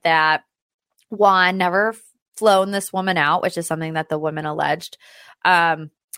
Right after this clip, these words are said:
that she flew herself to Maryland and was actually dating a Ravens player. That girl denied that.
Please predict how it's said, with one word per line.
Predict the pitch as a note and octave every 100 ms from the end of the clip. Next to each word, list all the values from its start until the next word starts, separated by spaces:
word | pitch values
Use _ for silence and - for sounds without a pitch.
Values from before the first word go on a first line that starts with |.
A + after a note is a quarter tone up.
| _
that | G3 G3
she | A3+
flew | A3 G#3
herself | A3+ A#3 - G#3+ F#3+ -
to | G3
Maryland | F#3+ D#3+ D#3 D#3 E3
and | -
was | F3 F3
actually | E3+ - F#3
dating | F3+ E3 E3 E3+ -
a | F#3
Ravens | F3 F3+ E3+ E3 E3
player. | - - D#3 D3+ D3+ A3+ C4+ -
That | D#3+ E3
girl | D#3+ E3
denied | F3 E3+ D#3 D#3+
that. | D3+ D3 F#3+